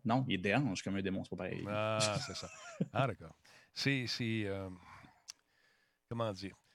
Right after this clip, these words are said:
Speaker 2: C'est tout pour ce soir. Bonsoir. Non, non, sérieusement. Euh, on va aller faire un tour maintenant du côté, euh, de Tom Cruise, parlant de bonhomme qui sait exactement ce qu'il veut faire dans la vie. Lui, euh, il est chanceux parce que quand, quand je faisais les aventures du Grand Talbot, j'avais fait les démarches pour faire l'entraînement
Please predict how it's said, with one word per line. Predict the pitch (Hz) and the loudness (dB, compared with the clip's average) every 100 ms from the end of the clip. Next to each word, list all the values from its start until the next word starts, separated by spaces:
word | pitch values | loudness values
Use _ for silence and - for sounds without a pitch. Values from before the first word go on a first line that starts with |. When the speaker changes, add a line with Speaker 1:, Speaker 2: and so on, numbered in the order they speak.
| _ _ | _ _
Speaker 2:
C'est | - 226 | 0 2
tout | 180 | 2
pour | 117 104 | 0 -4
ce | |
soir. | 101 - 87 - | -4 -8 -6 2
Bonsoir. | 147 - 87 - | 2 2 -2 0
Non, | 135 | 6
non, | 147 127 | 8 6
sérieusement. | - 135 127 113 110 | 4 2 2 0 -2
Euh, | 139 139 139 131 131 | 4 8 8 8 4
on | |
va | 135 | 4
aller | 147 | 4
faire | 151 185 | 6 8
un | 156 | 6
tour | 190 175 | 6 4
maintenant | 143 165 175 170 | 4 4 4 4
du | 117 | 2
côté, | 131 143 170 165 | 2 4 6 4
euh, | 139 127 123 120 120 | 4 4 2 2 0
de | 123 | 2
Tom | - 185 | 6 6
Cruise, | - 190 160 110 113 | 6 4 4 4 2
parlant | - 113 123 123 | 6 6 6 4
de | 110 | 2
bonhomme | 104 117 127 127 110 | 2 4 4 2 2
qui | 117 | -2
sait | - 127 | 0 0
exactement | 110 117 - 113 120 | 0 0 0 0 0
ce | - | -2
qu'il | 113 | -4
veut | 107 | 0
faire | 127 117 | 2 2
dans | 107 | 2
la | 101 | 0
vie. | 101 123 - - - | 2 0 -2 -12 -4
Lui, | 185 247 123 | 4 4 4
euh, | 101 - _ 117 | -2 -6 _ 0
il | |
est | 113 | 2
chanceux | 113 95 120 | 2 0 -4
parce | - | -4
que | - | 0
quand, | 175 | 0
quand | 196 | 2
je | 190 | 2
faisais | 135 143 | 2 2
les | 135 | 4
aventures | 107 104 127 113 | 4 4 0 0
du | |
Grand | 107 101 | 0 -2
Talbot, | 98 98 120 | -2 -4 -2
j'avais | 110 101 | 0 0
fait | 101 | 0
les | 120 | -4
démarches | 101 98 104 110 - | -2 -2 -2 -2 -4
pour | - - | -8 -4
faire | 113 | -2
l'entraînement | 104 113 117 98 104 113 | 0 -2 -2 -4 0 0